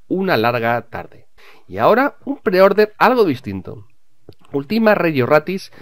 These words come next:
diseñado por Ignacio Torres e ilustrado por Jesús Peralta, aunque ambos han participado en todo. Es un Monster Card Driven Game que cubre la historia de Europa durante el siglo dieciséis en ocho turnos, de unas tres horas de juego por turno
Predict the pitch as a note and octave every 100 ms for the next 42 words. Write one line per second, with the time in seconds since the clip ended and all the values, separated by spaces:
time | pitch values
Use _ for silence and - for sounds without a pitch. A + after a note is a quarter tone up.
0 | - - A3 A3 F#3 E3 D3+ C3 A2+ C#3+
1 | - D#3 D#3+ F#3 F3+ - F#3 A#3 F3+ C3+
2 | D#3+ D#3+ E3 - D#3 D3 C3 A#2+ - D#3+
3 | E3+ - F#2+ F#2 - F#2 - - - -
4 | - B2 B2+ C3 F3 F#3+ G#3+ D3 D3 D#3
5 | C#3+ B2+ B2 D#3 F3+ - - B2 G#2 G2+
6 | F#2 A2+ - - - - - - - -
7 | G3 G#3+ E3+ E3+ - C3 A2 - - F3+
8 | D3+ D3+ D3 A#2+ A2+ C3 D3 - - C#3+
9 | C3+ A3 G#3 D#3+ B2+ F3+ F3 C3+ B2+ D3+
10 | D3+ C3 B2+ A#2 A2+ A2 - D#3 C3 A2
11 | G#2 C#3+ D#3 - B2 B2 D#3+ E3+ - -
12 | G#2 G2 F#2 G2+ - - - - - -
13 | B2+ C3+ C3+ B2+ G3+ F#3+ E3+ C3+ C3 F#3
14 | F3 D#3+ - B2+ - F3+ F3 F#3+